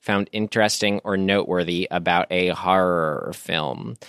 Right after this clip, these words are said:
One that we've been wanting to see, one that we've been told we should see, one that we've been wanting to revisit, one that we just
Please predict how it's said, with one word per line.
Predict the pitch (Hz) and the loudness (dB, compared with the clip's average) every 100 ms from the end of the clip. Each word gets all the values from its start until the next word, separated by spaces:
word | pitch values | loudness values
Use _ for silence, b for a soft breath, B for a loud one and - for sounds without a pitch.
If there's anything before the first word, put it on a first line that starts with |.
| B B - | B B -4
One | 101 | 0
that | 101 92 | 2 2
we've | 92 | 0
been | 92 | 0
wanting | 107 143 151 | 4 6 6
to | 151 | 2
see, | - 160 151 | 2 4 4
one | 143 131 | 6 4
that | 117 | 4
we've | 113 | 2
been | 104 101 98 | 0 0 -2
told | - 151 160 | 4 6 6
we | 139 147 | 4 0
should | - 131 | 0 0
see, | - 147 | 0 2
one | 139 120 | 2 2
that | 104 | 0
we've | 107 | -2
been | 104 | 0
wanting | 104 107 98 | 2 0 -2
to | |
revisit, | 92 104 98 147 160 160 | -2 -4 2 4 6 4
one | 135 131 135 | 4 2 4
that | 127 117 | 2 0
we | 117 | -2
just | 120 | -4